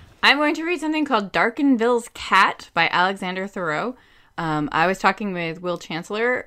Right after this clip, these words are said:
who, coincidentally, his fabulous novel, A Brave Man Seven Stories Tall, comes out in paperback on, today. Um, he, we were talking about books that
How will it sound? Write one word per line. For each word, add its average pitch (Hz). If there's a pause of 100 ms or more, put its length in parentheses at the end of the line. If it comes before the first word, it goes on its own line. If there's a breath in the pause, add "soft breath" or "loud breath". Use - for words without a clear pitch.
who, 233
coincidentally, 415
his 269
fabulous 214
novel, 180
A 180
Brave 175
Man 170
Seven 170
Stories 160
Tall, 156
comes 185
out 151
in -
paperback -
on, 135
today. 160 (340 loud breath)
Um, 180
he, -
we 220
were 226
talking 226
about 208
books -
that -